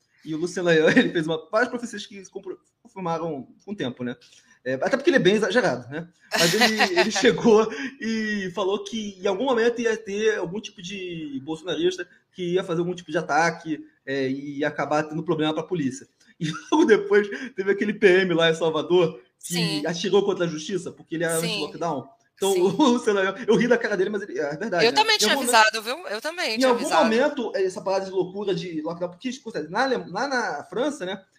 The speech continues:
Speaker 1: eles encontraram uma correlação entre, entre negócio de antivacina e nazismo. O movimento,
Speaker 2: Tem,
Speaker 1: é que o,
Speaker 2: tem.
Speaker 1: o melhor momento neonazista, ele, ele, como eu falo, que eu, eu acho que é o fenômeno que eu
Speaker 2: Mas
Speaker 1: consigo
Speaker 2: eu vou
Speaker 1: identificar.
Speaker 2: explicar pra vocês.
Speaker 1: Então fala.
Speaker 2: Eu vou explicar pra vocês. É, o movimento antivax era um específico, tá?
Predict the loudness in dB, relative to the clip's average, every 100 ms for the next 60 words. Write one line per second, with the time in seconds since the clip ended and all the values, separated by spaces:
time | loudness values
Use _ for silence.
0 | _ _ -6 -6 -8 -10 -8 -4 -4 -4
1 | -2 -2 -2 -4 -6 -10 -10 -10 -8 -8
2 | -8 -2 -4 -4 -10 -6 -4 -2 -2 -4
3 | -4 0 0 0 0 0 0 -2 -4 -12
4 | _ _ 4 6 6 6 4 2 -2 -8
5 | -6 0 2 4 4 4 4 4 4 2
6 | -4 -2 -2 -2 -4 -2 -2 0 -2 -4
7 | -10 -10 -10 -8 -8 -8 -10 -14 -8 -6
8 | -4 -8 -2 0 2 4 2 2 -2 0
9 | -2 -2 -6 -6 -6 -8 -14 -16 -2 -2
10 | 0 -6 -6 -6 -6 -8 -8 -8 -10 -12
11 | -14 -18 -20 -20 -20 _ 0 2 2 0
12 | -4 -10 -8 -8 -6 -8 -8 -10 -10 0
13 | 0 0 -2 -2 0 0 -2 -14 -16 -10
14 | -8 -6 -6 -8 -10 -20 _ -10 -10